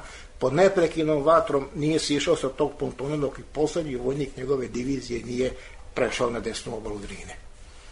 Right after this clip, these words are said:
E, nakon ovoga forsiranja, e, divizije učestvuje u borbama koje je vodio dvanaesti korpus protiv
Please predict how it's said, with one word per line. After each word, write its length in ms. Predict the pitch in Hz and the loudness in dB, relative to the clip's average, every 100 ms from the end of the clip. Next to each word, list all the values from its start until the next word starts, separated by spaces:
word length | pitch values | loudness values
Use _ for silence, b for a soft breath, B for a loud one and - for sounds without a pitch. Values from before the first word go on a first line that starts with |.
| - - - B B B B B B B - - - - - - 123 | -18 -18 -18 B B B B B B B -14 -16 -16 -14 -16 -10 -4
E, 160 | 131 - - - | -4 -4 -10 -4
nakon 380 | 156 165 170 156 | 2 2 4 4
ovoga 280 | 185 170 135 | 4 4 2
forsiranja, 640 | 147 135 151 170 160 143 | 0 0 0 0 0 0
e, 140 | - - B B B - 139 131 131 - 208 170 | 0 -4 B B B -6 -2 -2 -2 -4 -6 -2
divizije 460 | 143 143 139 143 | 0 0 2 2
učestvuje 420 | 127 127 143 127 | 0 -2 -4 -2
u 20 | 127 | -2
borbama 380 | 127 135 139 | 0 0 -2
koje 180 | - 123 | -4 -4
je 60 | 120 | -2
vodio 480 | 123 123 127 135 135 | -2 -2 -2 0 0
dvanaesti 480 | 123 123 131 - | 0 0 0 0
korpus 520 | - 123 - - - - | 0 -2 -4 -4 -6 -6
protiv 300 | 120 - | -6 -6